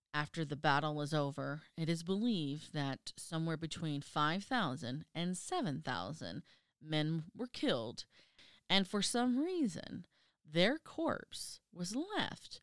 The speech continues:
on the battlefield for up to a year or longer. This meant that not only did the stench of their rotting bodies fill the air, but animals took to eating the people, and,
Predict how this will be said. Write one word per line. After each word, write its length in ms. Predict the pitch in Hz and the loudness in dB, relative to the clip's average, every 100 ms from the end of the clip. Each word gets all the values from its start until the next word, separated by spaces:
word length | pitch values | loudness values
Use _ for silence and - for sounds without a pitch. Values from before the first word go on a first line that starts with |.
| _ _ _ | _ _ _
on 180 | 156 202 | 0 2
the 80 | 320 | 2
battlefield 720 | 254 247 147 - - 90 92 - _ _ | 2 2 0 -4 -6 -6 -6 -10 _ _
for 120 | - | -4
up 220 | 160 - | -2 0
to 380 | - - 160 147 - | -2 -4 -4 -4 -6
a 120 | 170 | -8
year 420 | 165 - 135 147 - | -8 -6 -4 -4 -4
or 120 | 170 | -2
longer. 720 | 165 160 170 151 - - - _ _ - - - | 0 0 0 -2 -4 -8 -12 _ _ -20 -20 0
This 300 | 180 170 - | 2 2 0
meant 460 | 160 151 147 - - 165 | 2 2 0 -4 -8 -4
that 160 | 151 | 0
not 180 | 160 156 | 0 0
only 360 | 156 156 151 - - | 0 -2 -4 -8 -14
did 140 | 160 | -10
the 80 | 151 | -6
stench 500 | - - 160 156 160 | -4 2 2 2 -2
of 120 | 151 | -2
their 140 | 151 | -2
rotting 380 | 147 147 151 151 | 2 2 2 0
bodies 580 | 147 143 143 139 147 - - | 0 0 0 -4 -8 -10 -2
fill 260 | 160 147 | -2 0
the 220 | 147 151 | -2 -2
air, 440 | 151 147 131 127 - | 0 -2 -4 -6 -6
but 380 | 151 92 - - - - - - | -4 -6 -6 -10 -10 -20 -20 -2
animals 800 | 165 160 160 156 160 165 - - - - | 2 4 4 2 -2 -4 -8 -14 -18 -12
took 260 | - 165 - | -4 -4 -2
to 140 | - - | -6 -6
eating 560 | 170 185 190 190 190 190 _ _ _ - | -2 2 2 2 -2 -4 _ _ _ -6
the 100 | 180 | 0
people, 560 | 190 165 180 175 185 - - _ - | 2 4 4 2 0 -8 -20 _ 0
and, 560 | 160 151 147 151 - | 6 6 6 2 -2